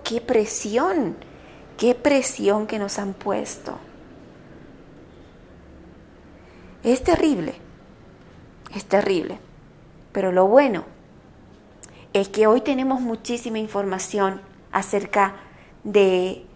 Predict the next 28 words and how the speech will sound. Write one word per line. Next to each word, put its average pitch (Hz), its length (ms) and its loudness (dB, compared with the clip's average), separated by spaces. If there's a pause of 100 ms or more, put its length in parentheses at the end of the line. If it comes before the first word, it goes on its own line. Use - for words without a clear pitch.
(520)
el 202 120 -2
funcionamiento 202 720 -2
de 202 120 -4
la 190 120 -6
mente. 185 540 -4 (600)
Y 220 100 4
hay 196 100 4
muchas 226 480 -2
investigaciones 196 680 -8
científicas 196 720 -6
también 190 280 -4
que 190 100 -6
se - 80 -14
están 185 240 -4
realizando 185 640 -6 (480)
de 196 120 4
uno 208 280 4
de 202 100 2
los 190 200 -2
órganos 196 420 2 (240)
más 214 380 4
misteriosos 190 840 -2
y 202 100 -6
que 202 140 -4
poco 196 360 0
aún 190 240 -2
se - 120 -8
sabe. - 440 -2